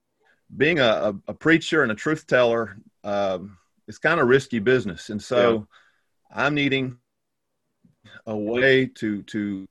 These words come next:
Speaker 1: to bring, build some stability into our life. Um, my backstory is that I pursued ministry early in life, but I didn't get married until thirty-six. And that really sidelined me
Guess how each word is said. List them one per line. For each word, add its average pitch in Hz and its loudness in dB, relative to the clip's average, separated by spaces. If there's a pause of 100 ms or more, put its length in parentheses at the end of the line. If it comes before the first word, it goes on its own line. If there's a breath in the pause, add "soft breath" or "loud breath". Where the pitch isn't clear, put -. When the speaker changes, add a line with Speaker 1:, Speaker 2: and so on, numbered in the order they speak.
Speaker 1:
to 107 -8
bring, 139 -2
build 180 2
some 156 -8
stability 139 -2
into 123 -4
our 117 4
life. 113 0 (600 loud breath)
Um, 117 4 (760)
my 139 4
backstory 135 4 (380 loud breath)
is 117 -8
that 120 0
I 131 6
pursued 143 -2
ministry 127 -4
early 147 0
in 123 -4
life, 104 -4
but 117 -2
I 131 6
didn't 147 -4
get 120 -2
married 127 0
until 117 -6
thirty-six. 117 -4
And 120 -6
that 170 0
really 135 0
sidelined 117 -2
me 101 -4